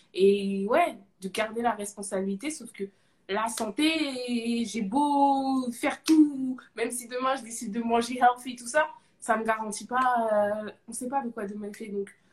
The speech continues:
vraiment, ce serait mon seul souhait. Et puis après, pour le reste, euh, on va continuer avec les vision boards, avec tout ça, et, et ça va le faire. <laughs>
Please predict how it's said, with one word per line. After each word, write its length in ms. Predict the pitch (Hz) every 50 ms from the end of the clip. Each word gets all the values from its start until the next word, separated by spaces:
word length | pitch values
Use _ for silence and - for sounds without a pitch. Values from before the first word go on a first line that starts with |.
| _ _
vraiment, 260 | - 208 226 240 269 302
ce 140 | - 233
serait 240 | 233 - - 233 226
mon 160 | 240 214 196
seul 260 | 190 - - 226 226 226
souhait. 500 | - - - 214 220 226 240 247 247 -
Et 80 | 196 190
puis 240 | - - - 202
après, 320 | 190 185 185 - - 214 208
pour 160 | - - 190
le 100 | 180 180
reste, 320 | 180 185 202 196 - -
euh, 140 | 180 175 - - _ - - - _ _ _ _ _ _ -
on 60 | 240
va 100 | 294 339
continuer 380 | 339 381 381 311 - 370 359 359
avec 160 | 339 330 330
les 120 | 285 285
vision 300 | 226 294 277 240 285 277 262
boards, 320 | 247 262 277 294 294 285 269
avec 240 | 240 233 240 240 -
tout 120 | - 233
ça, 200 | 233 - 254 247 262 254 220
et, 220 | 202 196 196 202 _ _ _ _ -
et 80 | 220 214
ça 140 | - 285
va 120 | 285 311 320
le 60 | 330
faire. 680 | - - 494 427 - - - - - - 392 -
<laughs> 20 | -